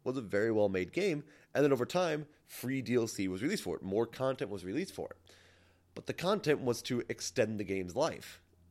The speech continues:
not to fix issues with the game. All developers can use this against us and say, "Yeah, here's a, this game that's not completely done, but we want to get it off the ground and start making money."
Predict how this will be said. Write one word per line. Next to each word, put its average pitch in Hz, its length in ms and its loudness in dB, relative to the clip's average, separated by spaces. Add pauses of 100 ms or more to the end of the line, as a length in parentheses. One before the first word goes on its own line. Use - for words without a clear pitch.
(200)
not 139 260 2
to 147 80 -6 (140)
fix - 240 0 (180)
issues 95 460 -2
with 87 220 -8
the 98 80 -10
game. 175 500 -4 (880)
All 143 220 6
developers 120 460 2
can 104 200 -2
use 147 320 -4
this 90 380 -2 (260)
against 92 480 -4
us 92 240 0
and 104 180 -2
say, 117 140 -2
"Yeah, 165 200 4
here's 135 340 0
a, 117 580 2 (880)
this 127 320 -2 (320)
game 147 280 0
that's 147 200 0
not - 340 -2
completely 139 600 -2
done, 175 400 2 (460)
but 117 80 -4
we 131 80 0
want 156 160 6
to 139 60 0
get 139 120 4
it 143 60 6
off 135 120 6
the 131 80 0
ground 120 240 6
and 107 80 0
start 113 180 4
making 107 300 -2
money." 95 460 0